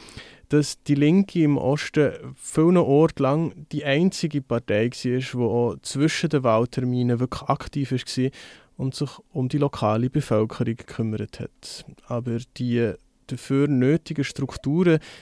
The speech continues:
sind inzwischen weggebrochen und in genau das Vakuum stößt jetzt die A F D. Dem Vakuum ist eine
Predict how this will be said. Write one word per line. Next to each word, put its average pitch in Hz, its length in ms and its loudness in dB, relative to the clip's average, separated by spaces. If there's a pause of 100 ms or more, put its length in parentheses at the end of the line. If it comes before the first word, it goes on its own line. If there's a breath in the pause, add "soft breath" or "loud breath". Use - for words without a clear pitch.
sind 127 380 -4
inzwischen 127 600 -2
weggebrochen 156 720 0 (360 loud breath)
und 135 240 -2
in 139 160 -4
genau 131 320 2
das 160 380 2
Vakuum 123 600 0
stößt - 500 -6
jetzt - 360 -6
die - 60 -16
A 110 220 0
F - 200 -14
D. - 260 -14 (640 soft breath)
Dem 143 300 0
Vakuum 147 640 2 (340 loud breath)
ist 147 220 -2
eine 143 320 -2